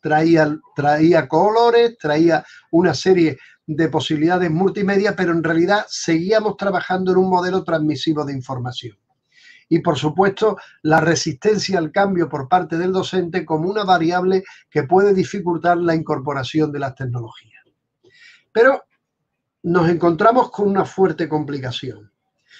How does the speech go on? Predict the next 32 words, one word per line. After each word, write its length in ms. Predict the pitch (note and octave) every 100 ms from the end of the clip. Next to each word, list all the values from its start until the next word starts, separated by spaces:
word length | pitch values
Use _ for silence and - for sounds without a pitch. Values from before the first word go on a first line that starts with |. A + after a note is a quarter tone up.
| _ _
Por 140 | D#3+
una 180 | G3+ A3+
parte, 440 | A3+ A3+ C4 B3+ - _ _ _
cuando 640 | D#3 E3 D#3 D#3+ D#3 - _
se 460 | - - - F3 E3+
le, 300 | E3+ E3 -
se 340 | - - E3+ D#3
le, 460 | D3+ D#3 D#3 - _ _ _ _ _
digamos, 540 | D#3 D3 D#3+ A3 A#3+ -
se 140 | E3+
le 100 | D#3
pregunta 480 | D3+ D3+ F#3+ G3 G#3
a 40 |
los 120 | G3 D#3
docentes 520 | C3+ - A#3 G3 F3+
en 80 | D#3
cualquier 420 | D3+ C3+ E3+ D#3+
tipo 300 | E3+ D#3+ D#3
de 80 | D#3
investigación 880 | D3 - - B2+ - G3 G#3 A#3 _ - - _ _ _ -
cuál 240 | G3 A#3
es, 80 | A3 F#3+ - _
qué 160 | G3 G3+
tipo 320 | A3+ G#3+ G#3
de 60 | F3
actitud 400 | - E3 G#3 G3+
tienen 320 | G3 F#3 D#3
por 180 | D#3 C3+
sobre, 380 | D3+ C#3+ D3 -
sobre 280 | - D#3 D3+
las 140 | D3+
tecnologías, 680 | D3+ D3 D3+ B2 F#3+ G#3+